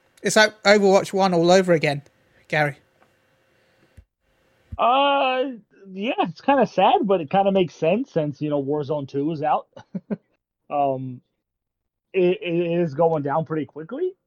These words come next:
Speaker 2: Um, I thought maybe they'd at least run with it for a few more years. Um,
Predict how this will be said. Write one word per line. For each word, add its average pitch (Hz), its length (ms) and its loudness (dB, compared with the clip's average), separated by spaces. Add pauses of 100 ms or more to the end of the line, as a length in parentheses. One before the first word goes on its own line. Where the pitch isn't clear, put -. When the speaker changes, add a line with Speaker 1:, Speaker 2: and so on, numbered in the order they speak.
(160)
Speaker 2:
Um, 127 560 -8 (140)
I 143 140 -6
thought 131 360 -8
maybe 135 320 -6
they'd 127 200 -2
at 120 160 -10
least 127 220 -8 (720)
run 135 240 -4
with 139 160 -6
it 151 180 -2
for 139 240 -4
a 123 60 -8
few 151 180 -2
more 139 220 -2
years. 147 480 -2 (920)
Um, 113 560 -4